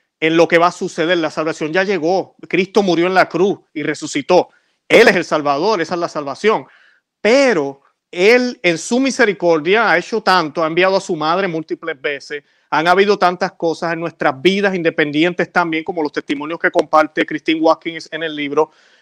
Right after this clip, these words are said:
que, que uno se da cuenta que Él sigue insistiendo, ¿verdad? Así de, de grande que es su justicia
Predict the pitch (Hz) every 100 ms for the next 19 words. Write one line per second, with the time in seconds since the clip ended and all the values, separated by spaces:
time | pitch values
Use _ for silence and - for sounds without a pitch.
0 | _ - 196 196 190 _ _ - 185 180
1 | 214 233 233 220 220 226 220 - 147 139
2 | _ _ _ - - 170 175 175 208 226
3 | - - 220 247 247 226 180 175 - 165
4 | - 190 208 180 156 165 156 196 220 233
5 | 220 165 185 196 196 170 160 151 160 208
6 | - _ _ 160 165 - 170 156 - 208
7 | 254 285 294 277